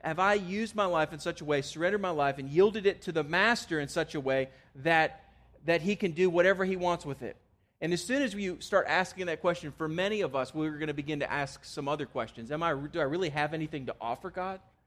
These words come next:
I mean, does, I mean, my life's really not like this person or that person. I really don't have this, and I can't do that, and I'm, I'm really kind of damaged goods, and I, I really don't, I'm, I really feel like I don't really,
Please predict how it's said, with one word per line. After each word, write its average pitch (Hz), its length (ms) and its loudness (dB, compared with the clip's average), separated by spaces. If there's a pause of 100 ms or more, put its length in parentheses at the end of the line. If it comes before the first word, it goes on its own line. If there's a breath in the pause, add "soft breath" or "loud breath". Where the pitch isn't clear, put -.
(160)
I - 20 -14
mean, 156 80 -4
does, 160 160 -4 (720)
I 143 40 -2
mean, 165 100 2
my 185 120 4
life's 196 280 4
really 190 140 2
not 180 140 2
like 139 140 0
this 185 160 0
person 139 300 -2
or 123 40 -8
that 156 200 0
person. 143 220 -6
I - 20 0
really 175 160 0
don't 156 160 -4 (180 soft breath)
have 131 200 -6
this, 170 260 4
and 135 80 -4
I 135 60 -2
can't 160 240 -6
do 131 120 -8
that, 151 320 4
and 139 80 -8
I'm, 143 220 -4
I'm 151 120 -6
really 190 180 2
kind 170 180 -2
of 127 80 0 (180)
damaged 156 520 -4
goods, 175 460 2
and 139 120 -2
I, 139 140 0 (240 loud breath)
I - 20 -4
really 170 200 6
don't, 160 220 0 (300 soft breath)
I'm, 156 220 -4
I 143 60 0
really 180 200 6
feel 180 160 -2
like 151 180 4
I 160 60 6
don't 170 180 0
really, 147 360 2